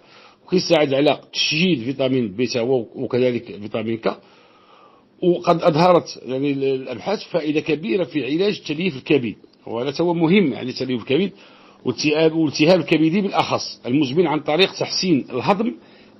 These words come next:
الذي كيخفض داك العبء على الكبد. وفي، وهناك مكملات غذائيه، آه، كثيره يعني ممتوعه كتحتوي على هاد لاسيدو-، لاسيدوفيليس على شكل اقراص ولا كابسيلات ولا مسحوق. بكتيريات اخرين بحال بكتيريا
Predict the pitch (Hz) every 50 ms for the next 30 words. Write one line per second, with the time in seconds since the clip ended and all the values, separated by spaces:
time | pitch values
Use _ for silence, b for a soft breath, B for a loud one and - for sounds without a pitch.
0 | - 165 160 156 156 151 139 160 196 214 - - - _ _ _ - - - _
1 | _ _ _ - - 165 165 160 - - 185 170 - - 214 180 170 196 - 165
2 | 151 135 - 240 202 185 226 - - - 131 135 120 - 135 117 95 98 90 -
3 | - - b b b b b b b b b b b b b b b b b b
4 | - - - - 214 208 190 190 196 143 220 220 202 202 196 185 196 220 247 -
5 | 240 220 196 - 196 208 214 208 185 165 180 165 170 - 151 156 156 151 147 143
6 | 151 160 147 143 143 139 135 131 131 127 - 123 139 139 127 - - 196 185 175
7 | 202 190 156 143 147 139 139 135 - 151 143 127 151 185 - 156 - - - 160
8 | 160 139 123 143 139 135 127 113 127 120 - - 123 123 123 120 113 104 110 117
9 | 117 104 - 113 110 107 - 127 160 202 214 - - - B B B B B B
10 | - 131 147 139 - 143 135 - 127 - - 147 180 196 - 156 143 135 - 127
11 | - - - 127 151 175 - 147 135 135 113 98 - - 101 87 - B B B
12 | B B - - 147 - - 147 143 147 127 - 113 127 151 185 214 214 208 170
13 | - 120 127 127 123 123 127 123 120 113 113 107 123 - - - 131 127 127 127
14 | 113